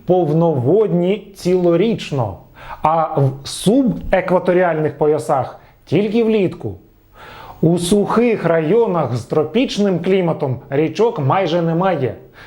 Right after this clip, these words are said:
Там утворилась область внутрішнього стоку. Тобто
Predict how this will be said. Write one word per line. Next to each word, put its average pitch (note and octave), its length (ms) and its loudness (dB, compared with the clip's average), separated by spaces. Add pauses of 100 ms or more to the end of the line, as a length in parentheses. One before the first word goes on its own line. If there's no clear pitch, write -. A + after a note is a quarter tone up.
(140)
Там G#3+ 380 0
утворилась E3 1000 0
область F3+ 640 0
внутрішнього E3+ 1120 0
стоку. - 640 -2 (500)
Тобто G3 640 0